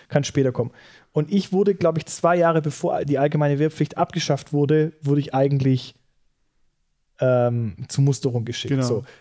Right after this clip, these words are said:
Speaker 1: Und da muss man sich natürlich schon fragen, also mittlerweile war dann einfach dieser Wehrdienst so eingedampft. Ich glaub, ich hätte neun Monate nur noch ma-, machen müssen und
Speaker 2: Aha.
Speaker 1: also brutal eingedampft. So.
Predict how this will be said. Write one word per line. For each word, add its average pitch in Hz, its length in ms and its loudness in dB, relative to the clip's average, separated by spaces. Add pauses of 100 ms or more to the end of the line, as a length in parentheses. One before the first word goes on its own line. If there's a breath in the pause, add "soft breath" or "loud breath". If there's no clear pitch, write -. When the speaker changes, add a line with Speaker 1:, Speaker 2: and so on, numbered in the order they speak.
Speaker 1:
Und 143 100 0
da 156 60 4
muss 180 180 2
man 165 60 0
sich 156 80 2
natürlich 151 280 0
schon 151 180 2
fragen, 135 420 0
also 139 180 2
mittlerweile 143 480 2
war 135 120 2
dann 135 120 -2
einfach 131 260 -2
dieser 127 400 0 (380 soft breath)
Wehrdienst 139 560 0
so 156 400 0 (880 soft breath)
eingedampft. 143 640 0
Ich 135 140 -6
glaub, 143 140 0
ich 135 100 -2
hätte 139 140 4
neun 139 240 4
Monate 160 460 4
nur 151 100 4
noch 151 160 0
ma-, 147 260 0
machen 147 320 2
müssen 147 420 2
und 135 520 -2
Speaker 2:
Aha. 151 320 0 (200)
Speaker 1:
also 147 200 0
brutal 139 400 -2
eingedampft. 123 500 -2
So. 120 220 -4